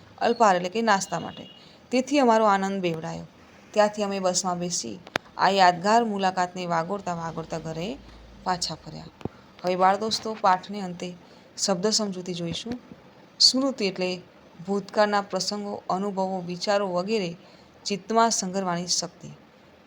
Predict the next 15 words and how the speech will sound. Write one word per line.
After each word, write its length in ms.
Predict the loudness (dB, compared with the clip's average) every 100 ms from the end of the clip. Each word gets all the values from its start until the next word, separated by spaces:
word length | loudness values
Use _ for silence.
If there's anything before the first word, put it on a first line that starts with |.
| 2
પ્રતીતિ 400 | 4 4 0 -4
એટલે 180 | -4 -2
સમજ, 520 | 0 0 -4 -6 -10 -4
ભરોસો, 420 | -2 -2 -6 -10
વિશ્વાસ, 520 | -8 -8 -6 -6 -8
ખાતરી. 400 | -8 -8 -8 -20 -20 -20 -20 -20 -20 -20 -20 -8
ગેટ 260 | 4 4 4
પાસ 240 | -2 -2
એટલે 160 | -6 -6
દરવાજામાં 760 | -2 2 4 4 2 -2 -4 -6 -20 -20 -16 -2
પ્રવેશવા 480 | 0 0 0 0
માટેનું 440 | 0 -2 -4 -8 -8 -4
ઓળખપત્ર. 580 | 0 0 -4 -12 -18 -18 -20 -20 -20 -20 -20 -20 -6 4
એસ્કેલેટર 600 | 4 4 -2 -2 -2 -6
એટલે 320 | -8 -8